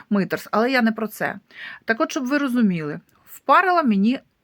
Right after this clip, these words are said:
цей інтернет. Як вона впарила? Я вам скажу, як. Мені треба, щоб в мене був постійно мобільний інтернет.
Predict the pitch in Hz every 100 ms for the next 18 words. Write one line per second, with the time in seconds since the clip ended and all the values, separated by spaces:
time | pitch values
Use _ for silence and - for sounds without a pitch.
0 | _ _ - 196 220 202 175 180 156 -
1 | 262 - 285 214 - 156 143 208 285 -
2 | 339 294 226 208 190 240 - 226 220 202
3 | 202 208 226 214 151 - 185 180 - _
4 | _ 175 160 165 165 82 - - - -